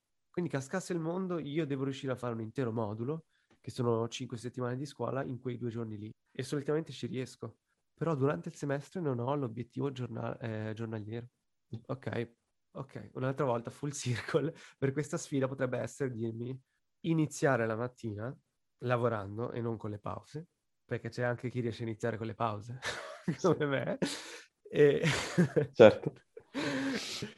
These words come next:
Speaker 1: Era diventato quasi una... uno scherzo in biblioteca, arrivavano i ticinesi, mi ricordo a Osanna, noi arrivavamo, lasciavamo le borse sul tavolo,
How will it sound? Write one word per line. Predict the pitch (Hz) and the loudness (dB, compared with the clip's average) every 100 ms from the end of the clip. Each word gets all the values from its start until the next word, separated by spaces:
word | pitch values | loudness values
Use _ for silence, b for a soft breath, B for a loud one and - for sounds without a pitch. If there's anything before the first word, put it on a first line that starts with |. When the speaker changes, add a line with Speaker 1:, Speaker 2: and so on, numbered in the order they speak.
| B - | B -10
Speaker 1:
Era | - - 220 143 | -8 -2 6 8
diventato | 151 156 170 165 | 10 8 8 8
quasi | 160 156 | 6 8
una... | 139 131 127 127 131 135 | 8 8 8 6 4 4
uno | 139 | 4
scherzo | 151 - 139 131 139 | 4 4 2 4 0
in | 127 | 0
biblioteca, | 127 131 131 139 127 | 2 0 2 0 2
arrivavano | 120 123 123 123 | 2 2 2 2
i | 123 | -2
ticinesi, | 127 - 127 123 123 123 | -4 -4 0 0 0 -2
mi | 120 | -4
ricordo | 113 127 123 127 | -2 -2 0 -2
a | |
Osanna, | 135 131 120 127 147 | -2 -2 -4 -6 -2
noi | 151 | 0
arrivavamo, | 120 123 131 139 120 147 | 0 0 0 2 0 0
lasciavamo | 147 123 131 135 123 | 0 0 0 2 2
le | 123 | 0
borse | 127 123 117 127 | 4 4 2 -6
sul | - 160 | -2 -2
tavolo, | 135 120 120 135 156 | 2 2 2 0 -2